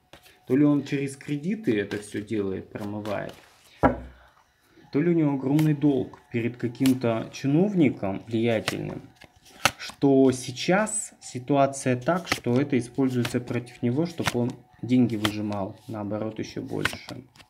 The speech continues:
Но в данный момент, я говорю, у него полная поддержка.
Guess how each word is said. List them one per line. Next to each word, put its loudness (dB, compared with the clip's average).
Но 4
в 2
данный 8
момент, 4
я 8
говорю, 4
у 8
него 8
полная 4
поддержка. -4